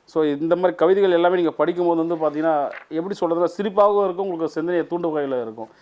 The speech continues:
என்னுடைய கவிதைகள். வாங்கி படிங்க. இதுக்கப்புறம் நான் சில புத்தகங்கள் எழுதுக்க ஆசை வச்சிருக்கேன். என்னன்னா, கையெழுத்தும், தலையெழுத்தும், சாணி, இந்த மாதிரி சில புத்தகங்கள்லாம் வந்து பார்த்தீங்கன்னா, ஒரு சிறுகதை, கவிதை தொகுப்பு, உறவுகளுக்கான உண்மை கவிதைகள்னு சொல்லிட்டு சில கதைகளை எழுதி ப-,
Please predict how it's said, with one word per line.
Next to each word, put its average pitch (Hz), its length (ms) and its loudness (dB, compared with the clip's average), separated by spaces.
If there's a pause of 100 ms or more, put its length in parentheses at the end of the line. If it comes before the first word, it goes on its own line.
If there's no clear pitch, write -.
(200)
என்னுடைய 147 300 0
கவிதைகள். 135 400 0 (400)
வாங்கி 165 220 2
படிங்க. 139 420 -6 (880)
இதுக்கப்புறம் 160 460 0
நான் 180 140 2
சில 156 180 -4
புத்தகங்கள் 151 500 -2
எழுதுக்க 143 360 0
ஆசை 135 340 -4
வச்சிருக்கேன். 123 400 -8 (380)
என்னன்னா, 156 420 0
கையெழுத்தும், 147 600 -2
தலையெழுத்தும், 135 680 -4 (320)
சாணி, 139 240 0
இந்த 131 300 -6
மாதிரி 151 180 -2
சில 143 160 -6
புத்தகங்கள்லாம் 151 680 -4
வந்து - 0 -
பார்த்தீங்கன்னா, 139 360 -8 (340)
ஒரு 135 140 -6
சிறுகதை, 151 460 -2
கவிதை 143 280 -2
தொகுப்பு, 127 380 -6
உறவுகளுக்கான 156 540 0
உண்மை 151 400 -4
கவிதைகள்னு 131 440 -4
சொல்லிட்டு 131 440 -8 (380)
சில 135 200 -6
கதைகளை 139 380 0
எழுதி 139 160 -2
ப-, 120 480 -8